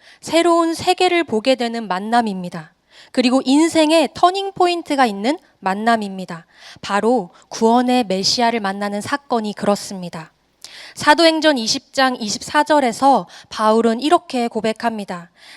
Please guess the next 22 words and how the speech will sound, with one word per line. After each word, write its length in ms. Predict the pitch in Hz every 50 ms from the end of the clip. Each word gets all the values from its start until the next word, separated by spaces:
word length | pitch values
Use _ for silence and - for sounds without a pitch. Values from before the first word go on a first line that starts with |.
| -
"내가 240 | - 220 214 214 240
달려갈 600 | - - 233 247 247 269 277 269 277 285 269 -
길과 600 | - 254 240 240 233 - 240 254 254 233 190 185 - _ _ _
주 200 | - - 240 233
예수께 500 | 214 202 202 - - 247 - - 247 233
받은 440 | - - - 220 214 - 233 233 233
사명, 440 | - - 254 247 233 240 269 320 - - - - _ _
곧 200 | - 208 208 214 -
하나님의 640 | - - - 311 330 330 330 311 302 302 285 269 -
은혜의 340 | 240 247 254 262 269 269 269
복음을 420 | 269 247 226 196 240 240 240 240
증언하는 600 | 233 - - 247 240 240 247 254 247 247 247 247 240
일을 180 | 226 208 220 220
마치려 480 | 202 180 185 - - - 247 262 247
함에는 480 | 240 233 226 214 220 247 285 285 226 190 - - - - -
나의 260 | - 214 208 208 214 214
생명조차 800 | - 269 277 285 294 294 294 285 254 254 240 - - 240 220
조금도 500 | 214 - 226 202 233 247 254 247 262 262
귀한 360 | - - - 226 220 233 233
것으로 440 | 220 214 208 - - 214 240 302 - - - - - -
여기지 540 | 202 190 185 208 202 - - 233 285 320 302 _
아니하노라." 880 | 196 185 180 196 208 214 208 190 185 180 185 190 196 190 180 170 160